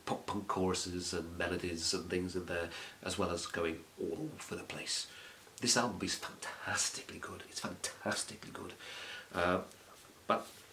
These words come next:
it's not something that brings me, brings me back to the Wild Hearts. I'd have to hear something else by them from one of their albums before I bothered to get another album by them.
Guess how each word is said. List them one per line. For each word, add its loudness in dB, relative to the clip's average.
it's 0
not 4
something 4
that 4
brings 2
me, 0
brings 4
me 0
back -4
to -4
the -2
Wild 6
Hearts. -4
I'd -4
have -2
to -2
hear 0
something -2
else 0
by -4
them -4
from -2
one -2
of -2
their 4
albums 6
before -6
I -4
bothered 0
to -8
get -4
another 2
album 0
by 0
them. -6